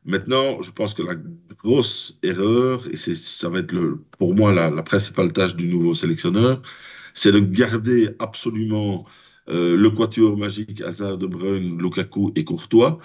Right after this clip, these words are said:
de garder une certaine épine dorsale avec des joueurs qui ont vingt-huit, vingt-neuf, trente ans, comme Carrasco, Torgan Hazard, euh, qui, qui seront, qui seront, euh,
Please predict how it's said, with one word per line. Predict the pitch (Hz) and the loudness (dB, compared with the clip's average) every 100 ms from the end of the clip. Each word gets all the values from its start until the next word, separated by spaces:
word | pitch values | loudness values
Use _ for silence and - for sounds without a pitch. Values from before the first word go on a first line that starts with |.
| - - - _ | -20 -20 -20 _
de | - 110 | 2 4
garder | 107 101 127 | 4 2 -2
une | 120 | -2
certaine | 107 104 104 107 | -2 -6 -2 0
épine | 104 104 113 107 98 90 | 0 -2 -2 0 0 0
dorsale | 92 - 110 104 95 80 - - - - | -2 -2 -2 0 0 0 -6 -20 -18 -4
avec | 95 101 | 0 2
des | 104 | 4
joueurs | 98 104 107 104 101 | 2 4 4 4 -2
qui | - 95 | -4 -2
ont | 101 101 98 | 0 0 0
vingt-huit, | 95 92 104 95 | -2 -2 -2 0
vingt-neuf, | 92 92 95 90 | 0 -2 -2 -4
trente | - 92 90 | -4 -6 0
ans, | 101 95 | 0 0
comme | 87 90 | 0 0
Carrasco, | 85 95 90 - 98 | 0 -2 -4 0 0
Torgan | 85 90 92 90 | 2 -2 0 0
Hazard, | 90 90 95 95 92 92 - - - - | 0 0 0 2 0 -2 -12 -16 -18 -4
euh, | 85 85 87 85 82 80 78 73 69 - | 2 4 6 6 6 6 6 4 4 2
qui, | - 85 | -2 -4
qui | - | 0
seront, | 82 - 92 85 | -2 2 2 2
qui | 85 | 0
seront, | 80 90 95 92 87 | -2 0 0 2 2
euh, | 85 85 | 2 2